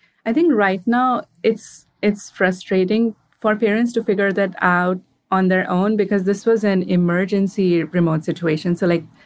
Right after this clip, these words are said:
no one had time to prepare. Everyone was just thrown into this.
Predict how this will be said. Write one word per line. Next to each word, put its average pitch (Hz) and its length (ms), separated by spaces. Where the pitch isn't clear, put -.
no 202 120
one 240 140
had 208 180
time 190 220
to 185 120
prepare. 175 720
Everyone 180 400
was 165 160
just 165 240
thrown 202 340
into 165 260
this. 156 420